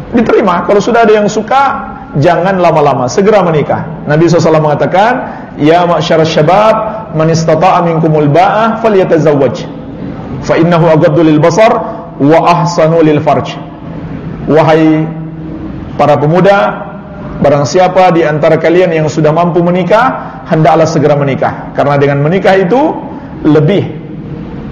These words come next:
menjaga kemaluan, lebih menundukkan pandangan dan menjaga kemaluan. Iya. Kalau belum sanggup menikah, maka berpuasa, kata Nabi sallallahu alaihi wasallam, karena puasa itu akan menjadi perisai bagi kita.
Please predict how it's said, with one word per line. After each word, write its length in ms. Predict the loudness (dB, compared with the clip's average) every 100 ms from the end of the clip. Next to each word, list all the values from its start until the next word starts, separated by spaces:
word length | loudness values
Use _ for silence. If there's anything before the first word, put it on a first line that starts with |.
| -4
menjaga 560 | 0 2 2 2 2 2
kemaluan, 720 | 0 0 2 2 2 -2 -6 -10 -14 -14 -12 -12 -12 -12 -12 -14 -14 -6 0
lebih 240 | 2 2
menundukkan 640 | 2 2 2 2 2 0 2
pandangan 560 | 0 0 0 0 0
dan 160 | 0 0
menjaga 400 | 0 2 2 2
kemaluan. 560 | 0 0 0 0 -2 -4 -8 -12 -6 0
Iya. 240 | 0 0 -6 -10 -12 -14 -14 -14 -14 -14 -14 -12 -10 -10 -12 -12 -12 -10 0
Kalau 160 | 2 4
belum 160 | 4
sanggup 280 | 2 2 2
menikah, 640 | 2 0 2 0 0 -6 -12 -16 -16 -14 -14 -4
maka 240 | 0 4 4
berpuasa, 520 | 4 4 2 2 0
kata 160 | 0
Nabi 240 | 0 0 0
sallallahu 360 | 2 2 2 2
alaihi 100 | 0
wasallam, 320 | 2 2 0 -2
karena 240 | -4 -2 0
puasa 320 | 2 2 2
itu 240 | 2 2
akan 400 | 0 0 0 0
menjadi 240 | 0 0 2
perisai 400 | 0 0 2 2
bagi 160 | 0
kita. 320 | 0 -2 -2